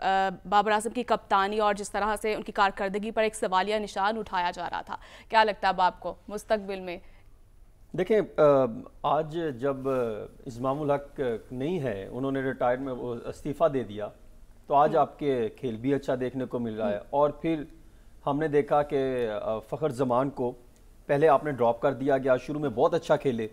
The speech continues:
Speaker 2: लेकिन अब जब उनको खिलाया गया तो उन्होंने बहुत अच्छा रिजल्ट दिया।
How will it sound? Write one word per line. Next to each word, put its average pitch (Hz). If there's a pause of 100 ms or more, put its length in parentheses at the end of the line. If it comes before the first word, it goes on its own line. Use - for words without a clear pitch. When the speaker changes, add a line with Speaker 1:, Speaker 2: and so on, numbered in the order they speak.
(480)
Speaker 2:
लेकिन 143
अब 147
जब 151
उनको 147
खिलाया 135
गया 151
तो 143
उन्होंने 127
बहुत 117
अच्छा 156
रिजल्ट 135
दिया। 117